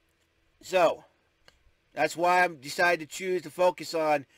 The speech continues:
talking wrestling, talking baseball,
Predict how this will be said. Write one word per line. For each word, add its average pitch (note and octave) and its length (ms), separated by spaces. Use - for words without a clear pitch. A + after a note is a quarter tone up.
talking E3+ 480
wrestling, B2 540
talking D#3+ 460
baseball, B2+ 640